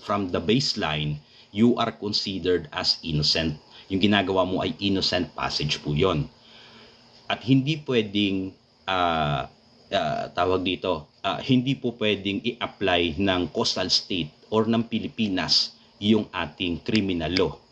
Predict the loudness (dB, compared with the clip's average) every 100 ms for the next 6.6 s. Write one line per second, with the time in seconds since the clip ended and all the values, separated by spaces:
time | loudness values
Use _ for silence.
0 | -20 -20 -20 -20 -4 0 2 2 0 -4
1 | 0 4 4 4 2 2 2 2 0 0
2 | -2 -2 -6 -10 -6 -4 -2 0 2 2
3 | -2 -8 -16 -8 -8 -8 _ 0 2 2
4 | 0 0 0 0 4 4 4 -2 -10 -6
5 | 0 2 2 -2 -18 -20 -2 4 6 6
6 | 6 4 2 0 -2 -6